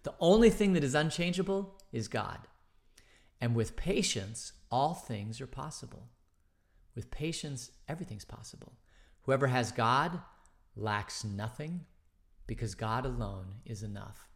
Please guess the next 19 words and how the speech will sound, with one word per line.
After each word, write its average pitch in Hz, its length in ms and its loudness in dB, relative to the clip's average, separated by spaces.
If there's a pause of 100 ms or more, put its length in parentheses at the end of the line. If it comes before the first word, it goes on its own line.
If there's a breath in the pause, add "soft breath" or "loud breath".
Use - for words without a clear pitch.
(540 soft breath)
Man, 110 320 -4
if - 160 -10
you 180 100 2
can, 143 420 -4
if 123 180 -8
you 170 100 -2
can 156 320 -2
live 139 280 -2
that 123 300 0
way 107 220 -4
in 98 100 -10
your 101 180 -6
life, 95 520 -6 (520 soft breath)
if 113 160 -8
you 160 140 2
can, 147 420 -2
uh, 120 360 -6
understand 120 720 -2
what 107 260 -2